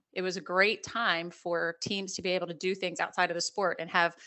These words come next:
Zoom calls and team building activities. And I know we were a little tired of all the Zoom, but it really was a great way to bring people together. And we, you know, we had a Zoom talent show once where we learned, like, "Oh my gosh, I had no idea that those players could play the violin or, you know,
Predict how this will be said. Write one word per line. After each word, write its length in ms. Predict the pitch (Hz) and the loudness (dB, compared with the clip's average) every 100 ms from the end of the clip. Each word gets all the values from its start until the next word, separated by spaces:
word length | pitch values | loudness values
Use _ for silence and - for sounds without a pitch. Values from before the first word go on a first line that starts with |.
| - - | -20 -6
Zoom 260 | 220 247 | 0 0
calls 460 | 226 196 170 156 156 | 2 2 4 2 -4
and 160 | 156 - | -12 -4
team 240 | 269 240 | -2 2
building 380 | 196 185 170 165 | 4 2 0 -4
activities. 640 | 151 - 185 170 165 160 | -6 -2 -2 0 -4 -4
And 140 | 160 170 | -4 -4
I 80 | |
know 120 | 165 160 | -4 -4
we 120 | 165 | -4
were 100 | 165 | -2
a 60 | |
little 200 | 160 156 | -2 -4
tired 260 | - 175 165 | -2 0 0
of 80 | 160 | 0
all 100 | 160 | -2
the 80 | 165 | -2
Zoom, 300 | 196 233 190 | -4 -4 2
but 160 | 170 - - - | 0 0 -20 -6
it 100 | 202 | 0
really 180 | 226 277 | 2 2
was 140 | 233 | -2
a 20 | |
great 240 | 185 180 185 | -4 -4 -2
way 80 | 190 | -4
to 80 | |
bring 320 | 170 160 165 160 _ - - | -4 -4 -4 -8 _ -20 -6
people 180 | 147 196 | -4 -2
together. 440 | 170 165 190 262 _ _ _ _ - | 0 0 0 -4 _ _ _ _ -2
And 440 | 170 170 165 160 165 - | 2 4 2 0 -6 -8
we, 100 | 185 | -6
you 80 | 190 | 0
know, 100 | 175 | 0
we 120 | 170 | 0
had 160 | 185 180 | -2 -2
a 40 | |
Zoom 220 | 156 175 | -2 -6
talent 400 | 175 - 180 165 | -2 2 2 2
show 220 | - 160 147 | -2 -2 -2
once 340 | 87 87 - | -6 -10 -8
where 80 | 170 | -6
we 160 | 170 | -4
learned, 300 | 165 170 156 - | -2 0 -2 -6
like, 120 | 165 | -10
"Oh 60 | 240 | -8
my 80 | 254 | -2
gosh, 240 | 311 - | -2 0
I 40 | |
had 120 | 165 175 | -4 -4
no 80 | |
idea 260 | 180 180 202 | -4 -2 -2
that 140 | 165 | -2
those 160 | 160 165 | -6 -10
players 340 | - 165 165 | -8 -8 -8
could 260 | - 165 - | -8 -10 -8
play 160 | - 185 | -2 0
the 40 | |
violin 640 | 190 208 202 254 170 143 | 4 6 6 6 4 0
or, 420 | - 160 156 156 175 - _ _ | -2 2 2 2 0 -8 _ _
you 80 | 180 | -4
know, 260 | 160 160 | -2 -2